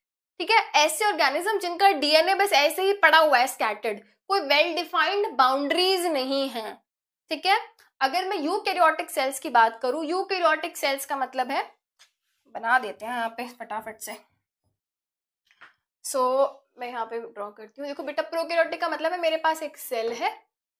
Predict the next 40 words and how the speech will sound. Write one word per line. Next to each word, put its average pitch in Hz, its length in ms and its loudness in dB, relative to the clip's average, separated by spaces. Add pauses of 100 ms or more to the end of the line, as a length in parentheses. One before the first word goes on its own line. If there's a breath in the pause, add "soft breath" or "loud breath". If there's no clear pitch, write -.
(340)
ठीक 330 200 -8
है, 494 80 2 (760)
और 269 180 0
जो 294 160 -8
इसका 320 260 -4
डीएनए 269 500 -6
है 302 160 -8
वो 302 120 -12
बस 254 220 -8
वो 285 80 -6
ऐसे 233 400 -10
ही, 294 300 -14 (640)
ऐसे 403 240 2
ही 466 80 2
पड़ा 254 180 4
हुआ 208 180 2
है, 226 80 -2
स्कैटर्ड 392 640 2
है। 214 300 -6 (420)
But 403 140 0
अगर 440 200 0
मैं 453 120 0
यूकैरियोटिक 330 920 0
सेल 247 240 -4
की 262 160 -12
बात 208 340 -6
करूँ, 220 300 -14 (640)
ठीक 339 120 -8
है, 415 80 2
यूकैरियोटिक 330 640 -2
सेल 302 240 -6
के 311 80 -8
अंदर 311 200 -4
बेटा 294 200 -6
क्या 302 220 -2
होगा? 262 480 -2 (520)
एक - 220 -12
प्रॉपर 233 440 -2
न्यूक्लियस 240 720 -8
होगा 330 480 -2